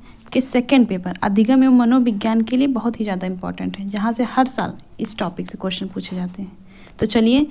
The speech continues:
हम जानते हैं बुद्धि किसे कहते हैं। पहले, सबसे पहले इसका अर्थ जान लेते हैं। अब हम बुद्धि के अर्थ के बारे में बात करते हैं।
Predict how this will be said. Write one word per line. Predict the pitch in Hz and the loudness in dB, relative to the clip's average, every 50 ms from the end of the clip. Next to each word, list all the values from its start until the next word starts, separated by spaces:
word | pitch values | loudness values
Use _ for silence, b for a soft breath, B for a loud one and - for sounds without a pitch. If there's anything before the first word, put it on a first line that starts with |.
| B B B B B B - | B B B B B B -4
हम | 208 | 0
जानते | 208 220 214 214 214 262 | 2 2 2 4 4 2
हैं | 247 | 2
बुद्धि | 240 226 196 202 233 | 2 0 0 0 0
किसे | 233 - 220 - - - 226 | 0 -2 -4 -6 -2 -2 -2
कहते | 226 - 214 214 214 226 | -2 -2 -4 -4 -2 -4
हैं। | 226 233 247 240 - | -4 -4 -4 -6 -6
पहले, | - 202 202 | -6 -6 -6
सबसे | 196 - 202 208 - 208 | -6 -8 -8 -6 -6 -4
पहले | - 208 202 | -4 -2 -4
इसका | 208 202 - - | -4 -6 -8 -8
अर्थ | - - 196 196 202 - 208 | -4 -4 -4 -4 -4 -6 -6
जान | 214 208 208 | -6 -4 -4
लेते | 208 208 202 208 214 | -6 -6 -8 -6 -6
हैं। | 208 208 240 247 - - _ _ _ _ _ _ - B B B B B B B B B B - | -4 -4 -6 -6 -8 -14 _ _ _ _ _ _ -20 B B B B B B B B B B 0
अब | - 277 | 2 4
हम | 285 294 294 285 | 6 6 6 6
बुद्धि | 262 285 285 254 262 285 | 6 6 4 4 4 2
के | 269 370 - 302 311 | 2 2 2 2 0
अर्थ | 320 - - - 262 269 262 - - - | 0 0 2 4 6 6 6 2 -2 -2
के | - 262 | 0 2
बारे | 240 233 226 220 226 | 4 4 4 4 4
में | 226 233 220 | 2 2 2
बात | 208 208 214 208 | 2 2 0 0
करते | - - 196 196 - - 202 | -2 -8 -10 -8 -6 -6 -6
हैं। | 202 202 202 | -6 -6 -8